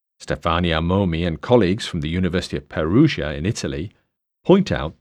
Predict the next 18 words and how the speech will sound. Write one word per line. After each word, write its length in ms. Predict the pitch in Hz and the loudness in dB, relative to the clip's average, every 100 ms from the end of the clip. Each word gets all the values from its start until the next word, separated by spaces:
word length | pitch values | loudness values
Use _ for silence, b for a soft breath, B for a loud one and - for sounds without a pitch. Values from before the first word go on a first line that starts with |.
| - | -10
that 160 | - | -6
platelets 440 | - 151 147 78 - | 0 0 0 -6 -2
contain 520 | 139 139 - 69 73 | -2 -2 -4 -6 -4
and 140 | 80 | -4
release 460 | 87 90 73 82 - - | -2 0 -2 -4 -8 -4
M 160 | 95 | -2
M 120 | 104 120 | 0 -2
P 220 | - 80 | -4 -4
two, 440 | - 113 85 71 - _ _ - | -2 0 0 -4 -14 _ _ -10
but 140 | 76 | -4
no 180 | 85 92 | 0 2
information 560 | 90 87 82 85 - 78 | 0 -2 -2 -2 -2 -6
is 120 | 76 | -6
available 640 | 71 98 131 - 76 85 b b b | -2 2 2 0 -6 -8 b b b
on 80 | 127 | -2
its 220 | 123 - | -2 2
role 400 | - - 73 76 | 2 2 -2 -10
in 160 | - | -8